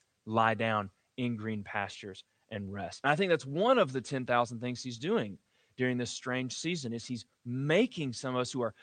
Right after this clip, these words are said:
so driven. It's good to be driven. It's not good to make drivenness an idol. And I think for some of us, he's taking that away from us. He's cleansing that temple of our hearts where, where our work ethic is our God.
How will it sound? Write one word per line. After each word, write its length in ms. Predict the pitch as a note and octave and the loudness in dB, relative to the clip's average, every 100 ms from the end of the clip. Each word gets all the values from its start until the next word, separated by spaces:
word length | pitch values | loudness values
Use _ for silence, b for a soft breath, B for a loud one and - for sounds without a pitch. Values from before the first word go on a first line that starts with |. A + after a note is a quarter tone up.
| B | B
so 560 | B - - F#3+ G#3 G#3+ | B -6 0 4 8 8
driven. 520 | D#3+ C3+ E3 F3 A#2+ | 6 0 2 2 2
It's 160 | D#3+ - | 0 -2
good 340 | C3+ A#3+ D#4+ | 0 4 4
to 80 | A3+ | 2
be 160 | D3 C#3+ | 0 0
driven. 400 | A2+ C3 A2 G#2 | 2 0 0 -2
It's 180 | D3+ C#3 | -2 2
not 320 | D3+ G#3+ D#3+ | 6 6 6
good 200 | D3+ C3+ | 0 0
to 60 | C3 | 2
make 280 | C3+ A#2 | 0 0
drivenness 720 | A2 C3+ C3+ C3 B2+ A#2+ A2+ - | -2 0 0 0 0 -2 -2 -8
an 140 | A#2+ - - | -10 -10 -6
idol. 460 | G2 G#2+ F#2 - _ _ _ _ _ _ _ _ _ _ _ _ _ _ _ - | -4 -2 -6 -14 _ _ _ _ _ _ _ _ _ _ _ _ _ _ _ -4
And 80 | |
I 40 | A#2+ | -2
think 140 | C#3+ | -2
for 60 | D3+ | -2
some 220 | - F#3 | 0 4
of 100 | F#3 | 4
us, 160 | D3 - | 4 2
he's 300 | C#3+ B2+ - _ | 0 -2 -6 _
taking 500 | - - D3+ - F#3+ | -8 -2 -2 -2 -2
that 200 | F3 D#3+ - | 0 0 -2
away 320 | C3 A2+ A2+ | -4 2 2
from 260 | B2 A2+ G#2 | 2 -4 -8
us. 160 | F2+ - | -8 -6
He's 200 | B2 - | -6 -6
cleansing 600 | - D3+ E3+ D#3+ D#3+ C3+ | -2 0 0 0 -2 0
that 200 | A#2+ - | -2 -2
temple 340 | C#3+ C3 B2+ | -6 -6 -4
of 120 | A2+ | -2
our 100 | A2+ | 0
hearts 300 | G#2+ C3 C3 - | 2 2 2 2
where, 240 | A#2 G#2+ b b b | 2 2 b b b
where 240 | C3 C3+ A2+ | 4 4 6
our 180 | A#2 | 4
work 440 | G#2+ G2+ C3 F#3 F#3 | 4 2 6 6 6
ethic 380 | C3+ C3 C3 B2 - | 2 2 2 -6 -4
is 300 | F3 F#3 D#3+ - | -2 0 -2 2
our 220 | D3 C#3 | 2 2
God. 680 | A2 A#2+ A#2 B2 G#2 D#2+ | 0 2 4 6 4 -2